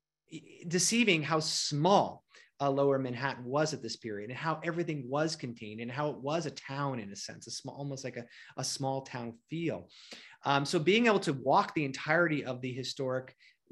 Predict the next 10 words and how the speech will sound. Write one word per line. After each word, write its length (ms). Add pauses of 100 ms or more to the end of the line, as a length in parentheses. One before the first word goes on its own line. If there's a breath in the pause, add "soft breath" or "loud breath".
(160)
uh, 120 (340)
New 140
York 160
City 240
of 80
this 140
period 500 (300 soft breath)
helps 360
you 80
to 280